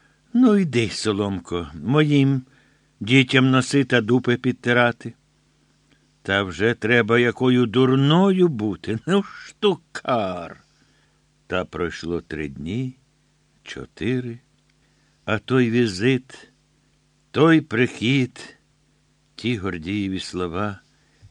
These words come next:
ні-ні, та й згадувалися. Нє, не хотів її образити, весь час вибачився,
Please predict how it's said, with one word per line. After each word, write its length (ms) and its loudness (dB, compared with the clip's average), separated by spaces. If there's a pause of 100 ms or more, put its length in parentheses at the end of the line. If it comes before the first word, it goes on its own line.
ні-ні, 720 -8
та 120 -12
й 100 -8
згадувалися. 1200 -6 (880)
Нє, 600 -4 (720)
не 220 0
хотів 680 -2
її 340 -2
образити, 960 -4 (640)
весь 300 -2
час 500 -2
вибачився, 1120 -4